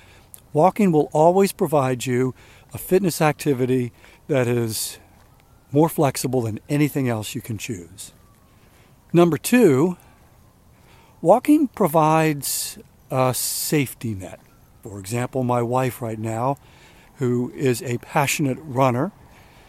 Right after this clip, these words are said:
is in a season where she can't run.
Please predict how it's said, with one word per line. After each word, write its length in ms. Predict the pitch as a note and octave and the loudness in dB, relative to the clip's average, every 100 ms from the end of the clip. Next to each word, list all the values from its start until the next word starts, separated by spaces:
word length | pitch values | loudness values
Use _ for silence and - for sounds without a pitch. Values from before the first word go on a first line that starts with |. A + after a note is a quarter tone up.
| - - - - - | -20 -20 -20 -20 -12
is 220 | C#3+ C3 C3+ | -2 2 2
in 100 | B2+ | 0
a 80 | |
season 440 | - D#3 D3+ C#3+ C3 | 0 2 2 2 2
where 160 | C3+ | 0
she 220 | B2 - D3 | -2 -6 -10
can't 380 | - F3 A3 - - | -4 -4 -4 -12 -16
run. 340 | G#2+ F2 | -14 -14